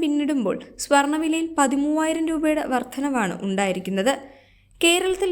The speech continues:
വിവാഹ സീസൺ ആയതിനാൽ തന്നെ സ്വർണത്തിന് ഡിമാൻഡ് കൂടിയിരിക്കുന്ന സമയമാണിത്. അതിനാൽ തന്നെ സ്വർണ്ണവിലയിലെ വർധനവ് ഉപഭോക്താക്കളെ സംബന്ധിച്ചിടത്തോളം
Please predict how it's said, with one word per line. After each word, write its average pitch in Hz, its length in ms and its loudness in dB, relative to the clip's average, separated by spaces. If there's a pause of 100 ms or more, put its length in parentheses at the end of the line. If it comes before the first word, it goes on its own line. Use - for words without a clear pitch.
(120)
വിവാഹ 320 280 2 (120)
സീസൺ 349 320 0
ആയതിനാൽ 320 460 0
തന്നെ 285 180 2 (140)
സ്വർണത്തിന് 285 500 0 (100)
ഡിമാൻഡ് 254 420 0
കൂടിയിരിക്കുന്ന 202 460 -2 (120)
സമയമാണിത്. 196 600 0 (560)
അതിനാൽ 330 320 2
തന്നെ 349 180 2 (120)
സ്വർണ്ണവിലയിലെ 330 800 2
വർധനവ് 277 480 -2 (380)
ഉപഭോക്താക്കളെ 330 760 0
സംബന്ധിച്ചിടത്തോളം 302 800 0